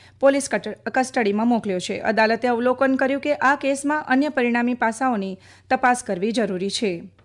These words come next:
અંતમાં મુખ્ય સમાચાર ફરી એકવાર. રાષ્ટ્રપતિ દ્રૌપદી મુર્મુ આવતીકાલે પ્રજાસત્તાક દિવસની પૂર્વ સંધ્યાએ રાષ્ટ્રને સંબોધિત કરશે.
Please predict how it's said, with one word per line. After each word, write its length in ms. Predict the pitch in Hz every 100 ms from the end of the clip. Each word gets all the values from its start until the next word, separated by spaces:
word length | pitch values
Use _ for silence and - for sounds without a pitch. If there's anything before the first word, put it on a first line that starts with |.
| _ _ _ _ _ _
અંતમાં 400 | - 277 285 330
મુખ્ય 220 | 311 320 311
સમાચાર 500 | 311 302 294 311 320
ફરી 280 | 269 226
એકવાર. 420 | 202 190 185 180 - -
રાષ્ટ્રપતિ 560 | 233 226 240 240 247
દ્રૌપદી 360 | 226 240 262 269
મુર્મુ 300 | 269 269 302
આવતીકાલે 560 | 294 277 277 285 285
પ્રજાસત્તાક 600 | 285 269 269 262 262 262
દિવસની 440 | 240 247 254 262 269
પૂર્વ 260 | 254 208
સંધ્યાએ 580 | 208 214 208 254 196 175 - - - 220
રાષ્ટ્રને 440 | 240 247 262 262
સંબોધિત 500 | 269 240 202 190 202
કરશે. 560 | 233 175 - 180 87